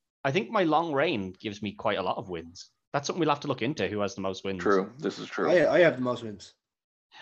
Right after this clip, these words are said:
Speaker 1: I
Speaker 2: I
Speaker 1: don't,
Speaker 2: think
Speaker 1: 'cause
Speaker 2: you
Speaker 1: at the
Speaker 2: do.
Speaker 1: start you got
Speaker 2: At the start,
Speaker 1: smashed
Speaker 2: you
Speaker 1: around for
Speaker 2: smashed a
Speaker 1: weeks,
Speaker 2: lot.
Speaker 1: Jack. You lost, until you won your first title, you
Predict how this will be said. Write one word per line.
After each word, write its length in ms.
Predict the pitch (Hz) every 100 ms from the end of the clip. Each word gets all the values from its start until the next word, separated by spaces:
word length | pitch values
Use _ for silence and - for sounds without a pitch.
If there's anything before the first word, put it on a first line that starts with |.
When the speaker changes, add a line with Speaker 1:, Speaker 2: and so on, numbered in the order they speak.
| -
Speaker 1:
I 60 |
Speaker 2:
I 20 | 190
Speaker 1:
don't, 100 | 277
Speaker 2:
think 80 | 208
Speaker 1:
'cause 80 | 160
Speaker 2:
you 60 |
Speaker 1:
at 40 | 190
the 60 |
Speaker 2:
do. 40 | -
Speaker 1:
start 300 | 131 175 131
you 80 |
got 140 | 110 101
Speaker 2:
At 60 | -
the 60 |
start, 260 | - - 120
Speaker 1:
smashed 260 | 151 90 -
Speaker 2:
you 60 |
Speaker 1:
around 240 | 120 107 101
for 120 | 104
Speaker 2:
smashed 340 | 95 104 -
a 40 | 82
Speaker 1:
weeks, 60 |
Speaker 2:
lot. 80 | 85
Speaker 1:
Jack. 200 | 82 80
You 100 | 117
lost, 280 | 123 127 131 123 - _
until 220 | 123 156
you 100 | 147 147
won 100 | 139
your 100 | 120
first 220 | 127 -
title, 240 | 127 151
you 120 | 110